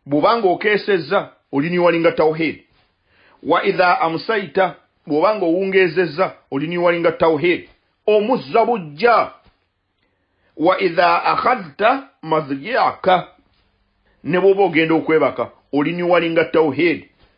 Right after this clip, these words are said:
Webakira ku tawhid. Webakira ku kwawula Allahu azza wa jalla. Okeeserezza ku kwawula Allahu azza wa jalla.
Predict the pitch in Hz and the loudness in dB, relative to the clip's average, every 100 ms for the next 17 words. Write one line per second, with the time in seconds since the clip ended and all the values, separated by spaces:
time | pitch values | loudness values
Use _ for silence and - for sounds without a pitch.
0 | _ _ 139 170 175 165 165 165 165 170 | _ _ 0 2 2 0 -2 0 -2 0
1 | 151 135 175 147 - _ _ _ _ _ | 0 2 0 0 -8 _ _ _ _ _
2 | _ _ _ _ _ _ _ _ _ _ | _ _ _ _ _ _ _ _ _ _
3 | 135 170 226 196 202 196 196 165 208 196 | -2 2 4 2 0 -2 -2 -2 0 2
4 | 160 180 170 175 175 156 160 156 - 123 | 2 0 -2 0 -2 -2 -4 -4 -2 -4
5 | 104 123 143 117 98 - _ _ _ _ | -2 -2 -2 -4 -8 -10 _ _ _ _
6 | _ _ _ _ _ _ _ - 147 202 | _ _ _ _ _ _ _ -4 -4 -2
7 | 202 - 202 190 - 202 151 147 190 165 | -2 0 0 0 0 -4 -2 0 0 2
8 | 170 180 170 170 - 151 113 127 110 117 | -2 -2 -2 -4 -4 -8 -6 -6 -6 -8
9 | 98 92 | -10 -12